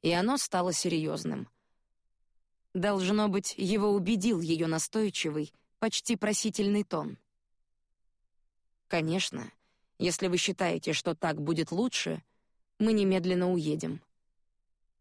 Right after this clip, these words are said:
Теодор огляделся в поисках своего сюртука — но Уинифред уже подавала его юноше, даже не опасаясь показаться чрезмерно услужливой. Настолько сильно ей хотелось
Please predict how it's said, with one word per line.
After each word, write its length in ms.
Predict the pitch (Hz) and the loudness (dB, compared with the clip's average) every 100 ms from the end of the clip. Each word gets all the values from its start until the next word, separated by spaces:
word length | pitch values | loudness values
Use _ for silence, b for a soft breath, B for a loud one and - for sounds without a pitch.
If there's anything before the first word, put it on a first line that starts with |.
| _ _ - | _ _ -2
Теодор 460 | 208 202 254 262 - | 0 2 0 0 0
огляделся 680 | 202 214 202 233 160 - 160 | 0 2 2 2 0 -2 -4
в 60 | |
поисках 420 | - 190 160 170 - | 0 0 0 -4 -4
своего 380 | 170 170 165 | 0 0 0
сюртука — 640 | 156 151 - 156 - 208 196 _ _ _ _ _ - | -2 -4 -4 -4 -2 -2 -4 _ _ _ _ _ -2
но 180 | 202 185 | 2 4
Уинифред 500 | 214 285 - 269 254 - | 4 2 2 -2 0 0
уже 240 | 247 277 | 0 2
подавала 460 | 302 254 233 233 226 | 0 0 2 2 4
его 240 | 220 220 | 4 2
юноше, 580 | 208 165 151 - 147 151 b b b | 2 0 0 -4 -4 -6 b b b
даже 320 | 180 185 180 | -2 0 0
не 140 | 180 | 0
опасаясь 600 | 160 156 151 214 220 156 | 0 0 0 0 0 -2
показаться 800 | - 185 185 170 180 - 180 160 _ | -4 -2 -2 0 0 0 -2 -4 _
чрезмерно 600 | - 226 220 214 208 202 | -4 0 2 2 2 2
услужливой. 760 | 233 - 233 160 147 139 143 - _ _ _ _ _ | 0 0 0 0 -2 -2 -2 -6 _ _ _ _ _
Настолько 540 | - 196 - 214 185 214 | -2 0 0 -2 0 -2
сильно 380 | - 214 156 151 | 0 0 2 2
ей 180 | 151 | 0
хотелось 600 | 147 143 - 208 170 - | 0 -2 0 0 0 -2